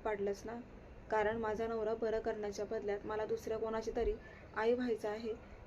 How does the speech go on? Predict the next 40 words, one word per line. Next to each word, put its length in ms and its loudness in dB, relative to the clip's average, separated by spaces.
हे 60 12
तूच 240 4
माझ्या 260 6
आयुष्यात 320 2
लिहून 200 2
ठेवलं 260 2
होतंस 380 0
आणि 160 -2
म्हणूनच 460 -2
मी 120 6
आज 240 6
हे 80 8
घर 220 0
सोडून 320 0
चालले 280 0
आहे. 240 -4
कारण 200 4
आज 160 2
माझ्या 260 0
आकाशला 420 -2
तो 80 4
संकर्षण 560 2
डॉक्टर 420 0
बरं 280 4
करणार 340 0
आहे 200 -6
आणि 180 4
त्याच्या 240 4
बदल्यात 380 2
मी 100 0
त्याच्या 240 2
मुलाची 420 2
आई 200 2
होणार 340 -4
आहे. 220 -6
त्यामुळे 320 2
आता 180 0
माझ्याकडे 420 0
पर्यायच 500 4
नाहीये. 320 2